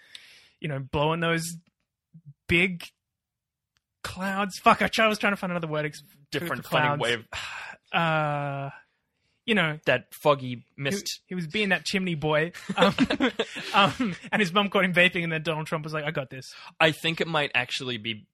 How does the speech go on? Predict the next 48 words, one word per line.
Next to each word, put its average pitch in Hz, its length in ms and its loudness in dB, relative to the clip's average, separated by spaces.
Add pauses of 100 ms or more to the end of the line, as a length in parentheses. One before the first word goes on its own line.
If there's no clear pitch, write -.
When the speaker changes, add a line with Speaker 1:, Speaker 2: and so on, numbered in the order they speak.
Speaker 2:
because 110 420 -8
of 104 280 -8
the, 107 140 -6
like, 101 320 -4
Speaker 1:
Massive 113 320 -4
Speaker 2:
um, 98 60 -4
Speaker 1:
health 170 240 -2
risk? 254 280 2
Speaker 2:
Yeah, 175 240 6
exactly. 135 540 2
But 165 300 6
who 214 140 0
knows, 170 300 0
you 151 80 -2
know, 131 120 0
so 143 120 -2 (260)
if, 180 220 0
if - 120 0
Speaker 1:
I, 240 120 4
Speaker 2:
you're 208 100 10
Speaker 1:
I - 40 6
like 302 120 8
Speaker 2:
a - 40 -8
Speaker 1:
my 226 100 10
Speaker 2:
vapor, 233 160 4
Speaker 1:
theory 202 200 8
better, 165 260 6 (120)
Speaker 2:
if - 40 -14
Speaker 1:
better. 151 180 2
Speaker 2:
you're 247 100 2
a - 20 -4
vapor, 156 260 2
why 151 180 4
don't 160 140 -4
you 147 220 -2
tweet 143 280 -6
us 120 120 -2 (340)
at 120 240 -4
Ozpol 131 440 -4
Snack 117 300 -8
Pod 104 340 -4
and 120 80 -14
let 117 120 -8
us 110 140 -10
know 120 120 -8
what 110 180 -10
you 117 60 -12
reckon 113 340 -6